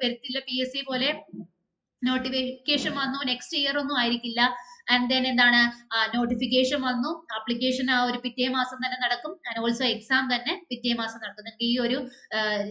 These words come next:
ഈ ഒരു ഇയറിൽ നടന്ന കാര്യം തന്നെ നമ്മൾ ചെക്ക് ചെയ്യുകയാണെങ്കിൽ നോക്കിയേ, ഫെബ്രുവരിയിൽ പതിമൂന്നാം തീയതി വരുവാണെന്നുണ്ടെങ്കിൽ ലാസ്റ്റ് ഡേറ്റ്, സബ്മിഷൻ ലാസ്റ്റ് ഡേറ്റ് എന്ന് പറയുന്നത് മാർച്ചിലായിരുന്നു.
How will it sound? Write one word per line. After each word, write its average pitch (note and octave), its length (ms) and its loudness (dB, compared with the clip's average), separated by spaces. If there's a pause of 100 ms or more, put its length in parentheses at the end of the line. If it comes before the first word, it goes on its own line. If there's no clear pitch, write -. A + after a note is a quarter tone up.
ഈ C4+ 200 4
ഒരു B3+ 140 4
ഇയറിൽ B3+ 320 4
നടന്ന B3 400 2
കാര്യം A3+ 260 2
തന്നെ A#3+ 240 -4
നമ്മൾ A#3+ 260 -6
ചെക്ക് B3 240 -6
ചെയ്യുകയാണെങ്കിൽ A#3 440 0
നോക്കിയേ, A#3+ 380 -2
ഫെബ്രുവരിയിൽ B3 800 2
പതിമൂന്നാം A#3+ 420 0
തീയതി B3+ 200 -4
വരുവാണെന്നുണ്ടെങ്കിൽ A#3 920 -2 (360)
ലാസ്റ്റ് A#3 420 0
ഡേറ്റ്, B3 260 0 (200)
സബ്മിഷൻ A#3+ 420 -4
ലാസ്റ്റ് B3 340 0
ഡേറ്റ് B3 140 -2
എന്ന് A#3+ 120 -2
പറയുന്നത് A#3+ 400 0 (340)
മാർച്ചിലായിരുന്നു. C4 1000 2